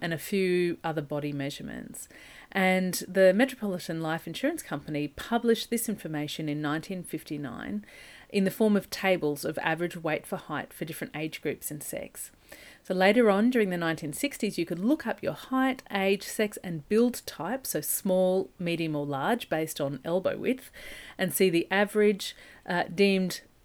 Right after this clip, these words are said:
ideal weight for you. If you were ten percent above that average weight, you were deemed overweight, and at twenty percent above, you were deemed obese.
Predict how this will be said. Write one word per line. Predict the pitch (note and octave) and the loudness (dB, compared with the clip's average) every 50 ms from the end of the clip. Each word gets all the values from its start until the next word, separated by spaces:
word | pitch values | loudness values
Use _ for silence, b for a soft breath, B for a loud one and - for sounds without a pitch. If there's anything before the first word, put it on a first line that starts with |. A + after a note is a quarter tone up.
| _ - | _ 0
ideal | D#3+ D#3+ D#3 D#3 F3+ F3 D#3 D3+ D#3 F#3+ C4+ D#4+ B B B B B - | 0 0 0 0 0 0 2 2 2 2 0 -2 B B B B B -6
weight | - F3 D#3+ D#3 - - - | -4 0 0 0 0 -2 -6
for | - - - E3 | -10 -8 -6 -2
you. | D3+ D#3 D#3+ A3+ D#4 F4 - B B B B B B B B | 0 0 2 0 0 -2 -6 B B B B B B B B
If | - C4 C4 | -2 2 4
you | - C4 | 4 4
were | G#3+ F#3 | 6 4
ten | F3+ - - A#3+ B3 B3 | 2 2 2 2 4 4
percent | B3+ - - A#3+ A#3 A#3+ - | 2 2 2 2 2 0 0
above | F3+ E3 - E3+ E3 F3+ F#3 | -4 -4 0 0 0 2 2
that | G3 - - - | 0 -2 0 0
average | - E3 F#3 F#3 F#3+ F#3+ F#3 F#3 F3+ - - | 2 2 2 2 2 0 0 0 -2 -2 -2
weight, | F3+ G#3 C4+ F4+ F#4 - - | 0 0 0 0 -2 -4 -2
you | F3+ E3 | 0 0
were | D#3+ | 0
deemed | D3+ - E3+ D#3+ D#3 D3+ D3+ D3 - - - | 0 0 -2 -2 -2 -2 -4 -6 -6 -6 -6
overweight, | - D3+ D3+ D3 - - G#3+ C4 C#4+ C4+ - - - _ _ | -6 -6 -6 -6 -6 -2 -2 -2 -2 -2 -4 -10 -20 _ _
and | - F3 E3 | -6 -4 -4
at | - - | -6 -8
twenty | - - C4+ C#4 C#4 | -4 -2 0 0 0
percent | C4 - - - - E3 D3+ | 0 -2 -6 -6 -4 -4 -4
above, | C#3+ C#3 - C#3 C#3 C#3 C#3+ - | -4 -6 -6 -6 -8 -8 -8 -8
you | D#3 D3+ | -8 -6
were | D3+ D3 | -6 -8
deemed | D3 - D3 C#3+ D3 D#3+ D3 D3 - - - - | -6 -6 -6 -6 -6 -8 -8 -10 -12 -14 -16 -14
obese. | - D#3+ D3+ D#3+ - F2 E2+ - - - - - | -12 -10 -8 -8 -8 -8 -8 -8 -8 -8 -8 -8